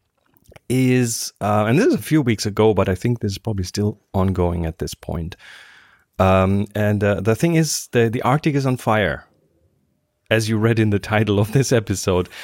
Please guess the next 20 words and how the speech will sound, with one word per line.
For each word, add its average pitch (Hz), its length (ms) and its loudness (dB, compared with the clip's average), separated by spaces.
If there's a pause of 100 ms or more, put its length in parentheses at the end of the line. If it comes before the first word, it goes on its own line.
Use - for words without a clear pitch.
(300)
Um, 120 560 2 (120)
wildfires 180 1000 -2
in 156 160 -2
the 170 120 -4
Arctic. 117 280 -6
Now, 123 220 2
my 175 280 2
understanding, 85 880 -2 (540)
my 131 220 0
expectation 110 1000 -2
is 98 340 -4
that, 95 280 0 (180)
oh, - 200 0
up 147 200 0
there 220 180 4
it's - 180 -4
cold 110 600 2
and 92 260 -4
fire 82 320 -4
doesn't 80 320 -4